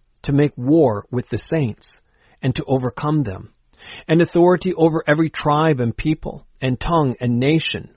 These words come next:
was given to him. All who dwell on the earth will worship him. Everyone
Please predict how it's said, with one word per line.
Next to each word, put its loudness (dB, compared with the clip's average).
was -6
given 2
to -6
him. -10
All 6
who 0
dwell 2
on 4
the 0
earth -2
will 0
worship -2
him. -14
Everyone 2